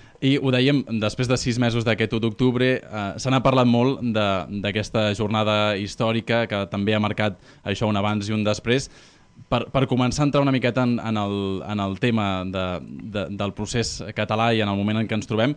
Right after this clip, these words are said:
però fent una miqueta aquest record, no sé què us ve al cap o què destacaríeu de, de la jornada de l'u d'octubre,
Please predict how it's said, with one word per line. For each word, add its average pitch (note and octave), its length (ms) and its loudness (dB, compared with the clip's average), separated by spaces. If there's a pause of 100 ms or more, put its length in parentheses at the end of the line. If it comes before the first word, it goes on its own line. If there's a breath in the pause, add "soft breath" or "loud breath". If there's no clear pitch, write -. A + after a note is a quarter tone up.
(240 loud breath)
però G#2 120 0
fent B2+ 140 0
una C3 140 4
miqueta A#2+ 260 0
aquest A2+ 240 -2
record, A2 480 0
no A#2 160 -4
sé C3+ 160 -4
què C3+ 100 2
us A2+ 140 0
ve B2 100 2
al A2+ 140 0
cap A#2 260 0
o A#2 140 -2
què B2+ 140 0
destacaríeu A#2+ 560 0
de, A2 100 2 (140)
de G2+ 180 -2
la G2+ 140 0
jornada G#2 320 0
de G#2 120 2
l'u A2 120 0
d'octubre, A#2 420 0